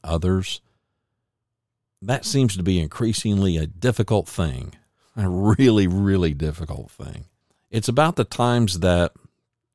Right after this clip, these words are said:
we're to blame, and we look around, and guess what?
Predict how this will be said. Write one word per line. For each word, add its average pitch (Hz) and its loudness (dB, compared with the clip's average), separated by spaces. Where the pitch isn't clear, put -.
we're 147 4
to 107 2
blame, 69 -8
and 104 6
we 107 8
look 117 4
around, 113 0
and 101 -4
guess 117 -2
what? 143 0